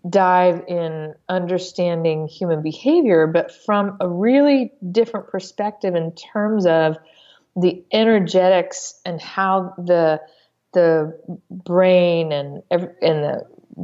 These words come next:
mo-, body, mind, spirit works together, and the, the way we hold, um, perceptions, wounds, traumas, and how it affects,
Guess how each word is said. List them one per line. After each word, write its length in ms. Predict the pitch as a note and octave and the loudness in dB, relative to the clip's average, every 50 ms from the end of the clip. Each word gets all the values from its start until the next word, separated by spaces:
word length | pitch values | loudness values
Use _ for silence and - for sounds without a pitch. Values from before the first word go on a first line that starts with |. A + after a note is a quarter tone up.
| - - | -8 -2
mo-, 220 | F3 G3+ G3+ G3+ F3+ | 0 0 0 0 2
body, 260 | G3+ F#3+ F#3+ F#3+ F#3 | 2 2 4 2 2
mind, 240 | F3 F3 E3+ D#3+ D#3 | 0 -2 -2 -4 -6
spirit 340 | - - - E3 D#3 - - | -6 -2 0 0 0 0 -2
works 260 | D#3+ D#3+ D#3+ - - | -4 -6 -6 -10 -14
together, 640 | - D#3+ D#3 D#3+ D#3+ D#3+ D#3+ D#3 C#3+ C3+ - - - | -12 -2 0 2 2 2 2 2 2 0 0 -2 -6
and 160 | D3+ D3 D3 | -8 -4 -4
the, 140 | C#3 C3+ C#3 - | -4 -6 -6 -4
the 120 | E3+ D#3+ D3+ | -2 -2 0
way 240 | D#3 E3 E3 E3 D#3+ | 4 4 4 4 4
we 140 | D#3+ D3+ C#3 | 2 0 -2
hold, 600 | - - - D#3 D3 D3 D3 D3 C#3+ C#3+ C#3+ - _ _ _ - - - _ _ _ _ _ - - | -4 -4 -2 0 2 2 2 2 0 -2 -4 -8 _ _ _ -20 -20 -20 _ _ _ _ _ -8 -4
um, 460 | E3 D#3 C#3+ C#3+ C#3 C3 C3 B2+ B2+ | -2 -2 -2 -2 -2 -2 -4 -6 -4
perceptions, 1000 | - - D3 C#3 - - A#3 A3+ A3+ - - - G#3 G3 F#3+ F#3 F#3 E3+ F3 | -4 -2 -2 -2 0 0 0 0 0 -2 -4 -4 -2 -2 -2 -2 -4 -4 -6
wounds, 720 | - D#3+ E3+ F3+ F3+ F3+ F3 F3 E3+ E3+ E3 E3 D#3+ - - | -2 0 4 4 6 6 4 4 2 0 -2 -2 -4 -6 -12
traumas, 840 | - - - E3+ D#3+ D#3+ D#3+ D#3+ D#3 D3+ D3+ D3 C#3+ - - - _ _ _ _ _ _ _ _ _ | -10 -6 -4 -2 -2 0 0 0 0 0 0 0 -2 -4 -6 -10 _ _ _ _ _ _ _ _ _
and 140 | - F#3 F3 | -2 0 0
how 220 | F#3 G3+ G#3+ A3 A3 | 2 2 2 2 2
it 80 | - | 0
affects, 580 | - - - A3 G#3 G#3 G#3+ - - - - | -2 -2 0 0 0 0 -2 -8 -14 -14 -14